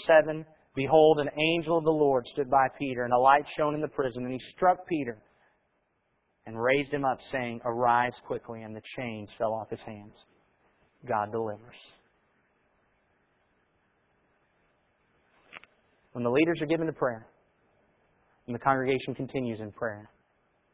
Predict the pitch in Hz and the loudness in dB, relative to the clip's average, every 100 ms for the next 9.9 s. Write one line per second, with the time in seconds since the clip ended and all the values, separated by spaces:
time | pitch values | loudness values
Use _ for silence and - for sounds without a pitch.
0 | _ _ _ - 127 123 117 107 110 123 | _ _ _ -16 -4 0 0 0 -2 -4
1 | 117 - - 120 113 110 107 - - _ | -4 -8 -12 -6 -4 -6 -8 -20 -20 _
2 | _ _ _ _ - 120 120 120 120 120 | _ _ _ _ -10 -6 -4 -4 -4 -8
3 | _ _ _ _ 113 110 110 110 107 - | _ _ _ _ 0 2 0 -2 -6 -14
4 | _ _ _ - - 104 - - - - | _ _ _ -14 -12 -12 -16 -20 -20 -20
5 | _ _ _ _ _ _ _ _ _ _ | _ _ _ _ _ _ _ _ _ _
6 | _ _ _ _ _ _ _ _ _ _ | _ _ _ _ _ _ _ _ _ _
7 | _ _ _ _ _ _ _ _ _ _ | _ _ _ _ _ _ _ _ _ _
8 | _ _ _ _ _ _ _ 120 120 127 | _ _ _ _ _ _ _ -6 -2 -2
9 | - 135 131 127 143 139 117 107 | -2 -6 -8 -8 -8 -6 -8 -8